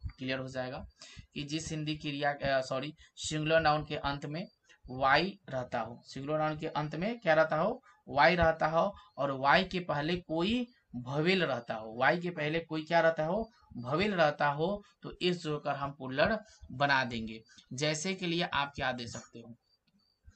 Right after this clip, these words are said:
बताइए कि कौन ऐसा words है जो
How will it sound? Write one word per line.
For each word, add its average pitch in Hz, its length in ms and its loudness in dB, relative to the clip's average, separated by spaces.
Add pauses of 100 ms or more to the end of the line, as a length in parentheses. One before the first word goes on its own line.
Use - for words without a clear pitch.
(240)
बताइए 143 460 0 (300)
कि 156 100 -6
कौन 175 380 0 (160)
ऐसा 160 360 2 (440)
words 170 400 0
है 156 240 -2 (320)
जो 190 440 0